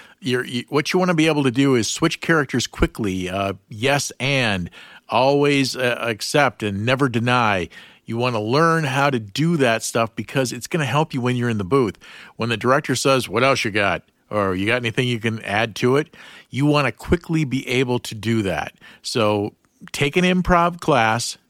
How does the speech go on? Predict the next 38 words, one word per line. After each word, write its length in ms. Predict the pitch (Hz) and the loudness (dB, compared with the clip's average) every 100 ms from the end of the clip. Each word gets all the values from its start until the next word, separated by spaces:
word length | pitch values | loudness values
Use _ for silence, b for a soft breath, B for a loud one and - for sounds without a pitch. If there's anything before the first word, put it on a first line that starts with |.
| 92 | -8
do 120 | 110 | -2
yourself 380 | 135 151 160 156 | 0 0 0 -2
a 60 | |
favor, 380 | 147 143 131 123 | -2 0 0 0
or 260 | 117 120 123 | 0 2 2
learn 320 | 113 131 151 | 2 2 2
about 260 | 123 104 104 | 2 2 0
it. 60 | |
You 80 | 131 | -2
can 200 | - 202 | -2 -2
buy 200 | 110 123 | 2 2
a 80 | 110 | 2
book 280 | 98 135 - | 0 -2 -2
as 140 | 104 | -4
well 260 | 107 127 117 | 0 0 0
and 220 | 92 90 | -2 -2
read 180 | 127 107 | 0 0
it, 160 | 85 B B B B - | -4 B B B B -2
but 220 | 120 110 - | 0 0 -6
you 180 | 117 120 | -4 0
want 400 | 117 127 151 - | 2 2 0 -2
to 160 | 143 | -4
have 420 | 123 131 127 127 | 0 2 2 2
some 160 | - 113 | -2 -4
improv 560 | 120 123 117 117 107 98 | -2 -4 0 2 2 2
background 580 | 107 107 - 107 104 101 | 0 0 0 -2 -2 -4
so 260 | - 104 | -2 0
that, 200 | 98 101 95 - 98 | 0 -2 -4 -8 -4
uh, 340 | 95 95 90 b b b b b _ | -2 -2 -4 b b b b b _
so 160 | - | -2
that 80 | 143 | 0
you 120 | 135 | 0
can 120 | 123 131 | 0 2
be 100 | 127 | 0
a 60 | |
proficient 680 | - 113 127 117 113 98 110 - | 0 -2 -2 -2 -4 -8 -16 -8
V 240 | 117 107 | -2 0
O. 240 | 95 80 | 0 -2